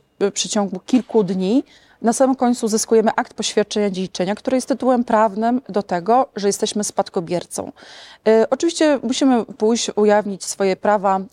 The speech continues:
majątkowe do Urzędu Skarbowego, natomiast po tym fakcie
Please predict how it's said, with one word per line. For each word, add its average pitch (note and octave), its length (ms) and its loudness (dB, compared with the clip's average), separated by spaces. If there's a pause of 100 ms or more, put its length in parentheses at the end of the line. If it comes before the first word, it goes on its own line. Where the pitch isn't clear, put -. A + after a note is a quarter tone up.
majątkowe F#3+ 640 0
do F#3 100 -6
Urzędu G3 260 0
Skarbowego, F3+ 520 0
natomiast D#4+ 360 0
po D4+ 100 4
tym D4 140 -4
fakcie C4 580 0